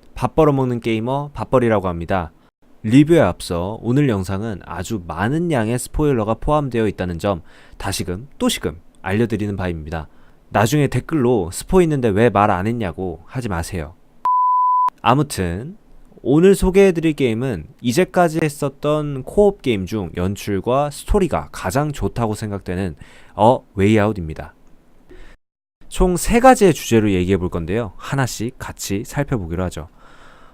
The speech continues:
우선 가장 먼저 살펴볼 주제는 협동 플레이에 관한 것입니다. 아무래도 코옵 게임이기 때문에 협동 플레이적인 면모가 가장 중요하지 않나 생각이 드는데요. 대부분의 코옵 게임들의 협동 플레이 형식은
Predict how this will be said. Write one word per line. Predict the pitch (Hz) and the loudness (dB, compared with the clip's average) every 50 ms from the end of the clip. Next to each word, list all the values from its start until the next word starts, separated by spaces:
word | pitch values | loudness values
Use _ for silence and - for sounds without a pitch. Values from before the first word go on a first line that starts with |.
| - - | -12 -6
우선 | 113 117 135 175 175 160 | 0 4 4 6 6 4
가장 | - 113 113 110 143 147 143 113 | 2 0 0 2 4 4 4 6
먼저 | 110 113 143 165 175 196 | 6 6 6 6 6 4
살펴볼 | 175 - 175 175 170 - 170 147 156 156 | 4 4 4 2 2 2 0 0 0 0
주제는 | 143 - - 95 98 95 107 127 127 120 107 98 101 | 0 -2 -2 -2 0 0 0 0 0 0 -2 -2 -2
협동 | 110 156 196 - - 240 226 208 | -2 -2 -2 0 0 0 0 0
플레이에 | - - 175 160 151 131 107 107 113 | -2 -2 -2 0 2 2 2 2 0
관한 | 107 104 101 107 | 0 0 -2 -2
것입니다. | 101 95 87 - 87 80 76 90 87 82 78 - - - - - - - - | -2 -4 -6 -6 -8 -6 -4 -4 -4 -4 -6 -10 -18 -20 -20 -20 -20 -12 -6
아무래도 | - 87 95 113 135 147 156 143 143 147 143 135 117 98 - - | -2 0 0 2 2 2 2 2 2 0 0 0 0 -2 -4 -10
코옵 | - - 220 240 247 226 - | -2 4 4 6 6 4 2
게임이기 | - 175 170 151 139 117 117 | 2 2 2 2 0 -2 -4
때문에 | 120 127 135 139 135 113 92 92 101 98 82 85 - | -2 -2 -2 -2 -4 -4 -4 -4 -4 -4 -6 -8 -8
협동 | - 143 139 - - 147 139 | -10 -10 -8 -6 -6 -6 -4
플레이적인 | 135 - 135 127 131 123 117 107 107 101 110 101 | -6 -6 -4 -2 -2 0 0 -2 -4 -4 -4 -4
면모가 | 90 80 78 82 87 90 95 92 | -6 -6 -6 -4 -4 -4 -4 -4
가장 | - - 90 - 92 90 85 | -4 -8 -8 -6 -6 -6 -6
중요하지 | - - - 95 98 104 117 117 113 113 104 - 123 | -8 -8 -6 -4 -2 0 0 2 0 0 0 0 -2
않나 | 101 82 78 78 80 78 | -2 -2 -4 -6 -8 -8
생각이 | - - 107 107 101 90 92 98 | -8 -8 -6 -4 -4 -4 -4 -4
드는데요. | - 104 101 98 90 85 85 98 113 101 95 - - - - - - - - - - - - - | -2 -4 -4 -2 -2 -2 -2 -2 -2 -4 -6 -10 -18 -20 -20 -20 -20 -20 -20 -20 -20 -20 -6 0
대부분의 | - 117 123 156 170 190 208 208 202 190 | 2 2 2 2 2 2 2 2 2 0
코옵 | - - 208 208 208 196 - | 2 4 4 4 4 4 2
게임들의 | 165 156 151 147 139 120 117 117 117 117 117 | 0 2 2 0 0 0 0 2 2 2 0
협동 | 127 160 - - - 170 160 | -2 -4 -6 -4 -4 -4 -4
플레이 | 151 - - 151 147 143 131 123 | -4 -4 -4 -2 0 0 0 0
형식은 | 123 123 127 - 107 90 101 117 110 82 80 | -2 -4 -4 -6 -6 -4 -4 -4 -4 -6 -10